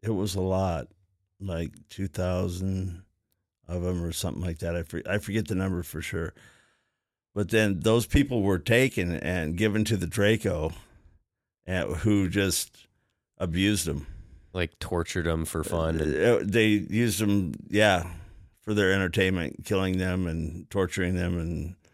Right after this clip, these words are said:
Speaker 1: who knows, they don't even know what all. But the Germans at that point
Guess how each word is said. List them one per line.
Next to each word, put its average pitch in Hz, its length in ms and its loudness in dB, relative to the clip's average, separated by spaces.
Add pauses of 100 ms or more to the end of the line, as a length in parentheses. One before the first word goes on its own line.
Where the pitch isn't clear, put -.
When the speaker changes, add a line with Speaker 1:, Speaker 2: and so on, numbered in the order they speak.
(120)
Speaker 1:
who 101 140 -2
knows, 95 260 2
they 98 240 2
don't 98 160 2
even 82 220 -2
know 90 140 0
what 80 200 0
all. 80 180 -2
But 67 200 -6 (380)
the 92 80 -6
Germans 107 520 4
at 87 120 -2
that 101 300 2
point 90 380 0